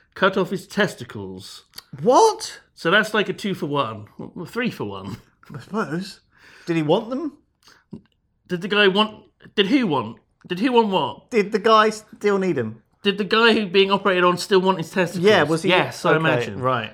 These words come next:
Speaker 1: But the doctor probably also wanted them. <laughs> That's why he did it.
Speaker 2: Oh, right.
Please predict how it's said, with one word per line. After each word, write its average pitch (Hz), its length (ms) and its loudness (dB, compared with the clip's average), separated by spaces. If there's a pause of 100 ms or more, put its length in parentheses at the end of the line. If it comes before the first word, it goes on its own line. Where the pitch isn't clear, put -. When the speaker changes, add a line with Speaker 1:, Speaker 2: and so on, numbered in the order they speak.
Speaker 1:
But 170 140 -2
the 165 60 -2
doctor 208 380 0
probably 175 360 -2
also 165 380 -2
wanted 120 420 -10
them. 107 440 -12
<laughs> - 20 -20
That's 214 200 -8
why 151 200 -2
he - 60 -2
did 131 220 -6
it. 104 200 -14
Speaker 2:
Oh, 156 80 -8
right. 143 520 0